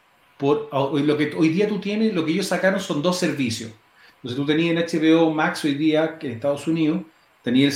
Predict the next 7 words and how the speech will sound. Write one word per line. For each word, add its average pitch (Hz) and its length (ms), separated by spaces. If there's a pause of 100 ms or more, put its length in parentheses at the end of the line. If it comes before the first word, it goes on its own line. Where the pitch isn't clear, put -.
el 131 80
servicio 139 840 (920)
premium 185 480
y 165 60
el 156 60
servicio 147 480
básico. 113 460